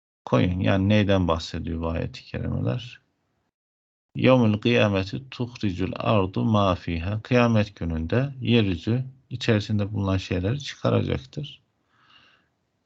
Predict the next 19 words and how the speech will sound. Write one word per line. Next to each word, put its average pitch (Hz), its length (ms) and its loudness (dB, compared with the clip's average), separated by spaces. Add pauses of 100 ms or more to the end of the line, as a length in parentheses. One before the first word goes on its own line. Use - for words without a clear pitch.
(360)
Evet, - 220 -8
büyük 113 160 0
ihtimal 117 380 2
Zilzal 107 460 4
suresindeki 82 840 -4
ayet-i 85 400 -2
kerimelerden 98 840 0
bahsediyor. 110 600 -2 (100)
Evet. 98 480 0 (880)
Bugün 92 280 2
yeryüzü 101 680 2
içinde 95 460 0
ne 107 120 6
var 87 160 4
ne 80 140 2
yoksa 80 320 -2
dışarıya 87 420 -2
çıkaracaktır. - 1000 -6 (580)
Yevmel, 110 500 4